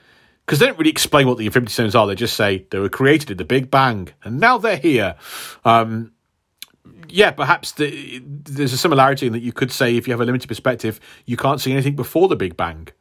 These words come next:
So perhaps you do believe they came from the Big Bang. But in the Marvel comics, they come from the first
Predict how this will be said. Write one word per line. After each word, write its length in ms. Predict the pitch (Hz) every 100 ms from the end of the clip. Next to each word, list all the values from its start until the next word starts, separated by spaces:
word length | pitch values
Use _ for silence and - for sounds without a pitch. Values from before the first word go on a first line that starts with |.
| _
So 220 | - 107
perhaps 300 | 98 113 -
you 60 | 117
do 160 | 117 151
believe 220 | 110 95
they 80 | 92
came 240 | - 90
from 140 | 87
the 80 | 90
Big 140 | 87 -
Bang. 240 | 82 82 - - -
But 120 | 139
in 60 | 131
the 80 | 123
Marvel 380 | 131 165 143 123
comics, 340 | 131 117 -
they 120 | 117
come 220 | 113 123
from 300 | 117 - 110
the 160 | 110 110
first 800 | - - 123 117 113 110 - -